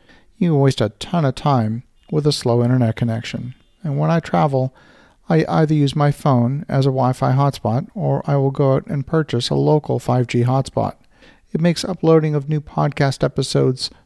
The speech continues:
fast and keeps those Zoom meetings working efficiently. I also need to be aware of local norms.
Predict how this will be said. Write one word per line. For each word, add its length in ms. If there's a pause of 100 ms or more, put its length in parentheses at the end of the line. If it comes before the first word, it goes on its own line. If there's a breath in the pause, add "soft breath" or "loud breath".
(120)
fast 420
and 120
keeps 220
those 200
Zoom 260
meetings 420
working 300
efficiently. 640 (540)
I 100
also 280
need 180
to 80
be 140
aware 320
of 100
local 280
norms. 540